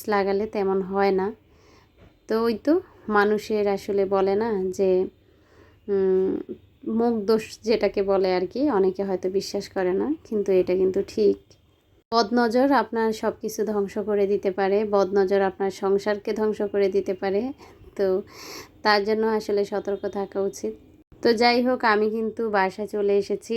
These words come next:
গাছ লেগে-, লাগিয়েছি আগের দিন বিকালবেলা, তো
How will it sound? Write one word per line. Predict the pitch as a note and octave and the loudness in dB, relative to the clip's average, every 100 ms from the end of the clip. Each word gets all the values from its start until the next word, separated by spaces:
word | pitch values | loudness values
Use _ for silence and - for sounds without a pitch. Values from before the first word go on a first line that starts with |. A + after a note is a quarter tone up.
| G#3 | 0
গাছ | G3 F#3+ | 0 0
লেগে-, | G#3 G3 G3+ F#3+ | -2 0 0 2
লাগিয়েছি | G3 F#3+ G3+ G3 - G#3 F#3+ | 0 2 2 0 -2 -2 0
আগের | F#3+ F#3+ | 0 -2
দিন | F#3+ G3+ G#3 G3+ | 2 2 2 2
বিকালবেলা, | G3 F#3+ G3+ G3 G3 G3 C4+ - _ - - _ | 0 0 -2 0 0 -2 -4 -10 _ -20 -20 _
তো | G#3+ | -2